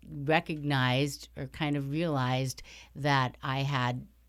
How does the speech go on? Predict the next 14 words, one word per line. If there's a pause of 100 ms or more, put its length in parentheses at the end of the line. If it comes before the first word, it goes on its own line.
(540)
extensive
brain
damage
as
a
result
of
the
extended
C
P
R, (540)
and,
uh,